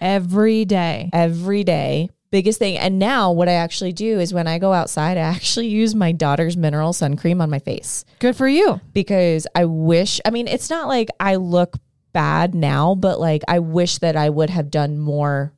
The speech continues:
Speaker 1: Mm-hmm.
Speaker 2: as a kid
Speaker 1: Mm-hmm.
Speaker 2: 'cause I, I do think that that ages you so fast.
Speaker 1: Yeah.
Speaker 2: So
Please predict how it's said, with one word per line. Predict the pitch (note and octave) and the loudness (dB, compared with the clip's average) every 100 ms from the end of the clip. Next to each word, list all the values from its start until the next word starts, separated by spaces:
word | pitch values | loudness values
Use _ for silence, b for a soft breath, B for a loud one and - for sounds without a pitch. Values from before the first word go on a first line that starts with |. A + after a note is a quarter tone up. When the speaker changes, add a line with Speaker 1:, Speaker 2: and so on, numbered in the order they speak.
| G#3+ | -4
Speaker 1:
Mm-hmm. | G#3 F#3+ | 0 2
Speaker 2:
as | F#3 | 2
a | F#3 | 0
kid | - - F3 D3+ D#3+ A3 B | -4 -4 0 4 2 0 B
Speaker 1:
Mm-hmm. | F#3+ F#3 F3+ B - | -2 0 -2 B -2
Speaker 2:
'cause | F#3 D#3+ D3 C#3+ - - _ - | 2 2 0 -4 -8 -12 _ -2
I, | D#3+ D3+ - | 0 0 -4
I | E3 | -6
do | D3 E3 D#3+ | -4 -2 -2
think | - D#3 C#3+ D3 | -2 -4 -4 -6
that | D3+ | -6
that | C#3 - | -6 -6
ages | C#3+ C3+ C3+ | -6 -6 -6
you | C3 | -8
so | C3 - - - - | -10 -16 -10 -8 -8
fast. | - - - - - - - | -10 -10 -10 -10 -10 -10 -10
Speaker 1:
Yeah. | D3 - - - _ | -10 -10 -14 -20 _
Speaker 2:
So | - D3+ - | -6 -6 -6